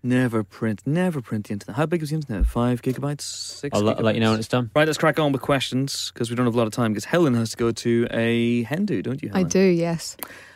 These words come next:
Speaker 1: Uh, which I imagine, uh, is gonna be quite debauched.
Speaker 3: Oh, very much so.
Speaker 1: Uh, where is this hen do?
Speaker 2: Winchester.
Speaker 3: It's in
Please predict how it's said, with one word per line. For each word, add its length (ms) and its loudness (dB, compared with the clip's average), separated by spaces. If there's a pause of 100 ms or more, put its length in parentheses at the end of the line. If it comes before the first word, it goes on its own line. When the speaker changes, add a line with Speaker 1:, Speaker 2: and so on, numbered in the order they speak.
Speaker 1:
Uh, 220 0
which 180 0
I 80 2
imagine, 640 0 (260)
uh, 320 -2
is 120 -4
gonna 120 -6
be 80 -4
quite 280 -8 (160)
debauched. 580 -8 (320)
Speaker 3:
Oh, 200 6
very 420 4
much 240 -2
so. 280 -6 (240)
Speaker 1:
Uh, 180 -2
where 260 2
is 100 -2
this 140 -6
hen 160 -4
do? 160 -6 (100)
Speaker 2:
Winchester. 240 0
Speaker 3:
It's 140 -2
in 200 2